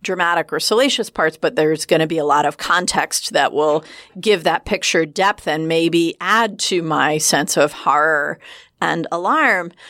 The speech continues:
But I think my sense of horror and alarm is not only about the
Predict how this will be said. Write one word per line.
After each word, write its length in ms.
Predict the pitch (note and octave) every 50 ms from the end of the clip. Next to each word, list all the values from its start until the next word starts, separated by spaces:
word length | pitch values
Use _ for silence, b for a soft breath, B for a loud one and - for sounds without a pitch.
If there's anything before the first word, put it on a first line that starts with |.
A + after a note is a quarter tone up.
| B B B B _
But 220 | - G3+ - - _
I 140 | G#3 A3 A#3
think 280 | A3+ - E4 E4+ -
my 140 | - B3 A3+
sense 260 | A3+ - C#4+ C#4+ C#4
of 120 | - A#3+ G3+
horror 320 | - - B3+ C4 C4 B3+
and 120 | A#3 G3+ F#3
alarm 440 | E3+ E3+ F3+ G3+ B3 C4+ C4 A3+
is 180 | G#3 F#3 E3+ F3+
not 260 | G#3 A3 A3+ A#3 - _ _ _
only 460 | A3+ A#3 C4 D4 D4+ D4+ C#4+ B3 -
about 520 | - F3+ D#3 F3+ E3+ E3 D#3+ E3 E3+ E3 - -
the 440 | - F#3 E3+ F#3 G3 F#3+ F#3 F3+